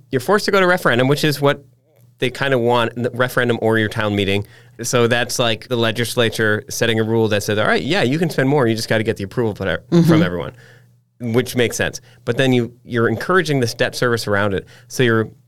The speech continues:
Speaker 1: you know, if you take out debt, you're actually spending more on the project. So you're actually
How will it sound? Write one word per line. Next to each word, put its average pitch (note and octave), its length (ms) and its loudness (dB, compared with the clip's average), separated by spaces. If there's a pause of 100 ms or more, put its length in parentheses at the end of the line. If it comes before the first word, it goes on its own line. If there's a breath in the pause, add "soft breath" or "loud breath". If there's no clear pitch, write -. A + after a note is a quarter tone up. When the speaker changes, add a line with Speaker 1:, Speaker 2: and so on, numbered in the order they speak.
(280)
Speaker 1:
you B2 80 -2
know, F#2 80 -2
if G2+ 160 -8
you G2+ 80 -4
take A#2+ 180 -4
out B2 200 -2
debt, D#3 260 -2
you're G#2+ 120 0
actually A2+ 260 -2
spending A2 400 0
more G#2 260 0
on G2 100 -2
the G2 80 -2
project. A2+ 540 0 (320 soft breath)
So - 140 -2
you're B2+ 260 0
actually C3 580 0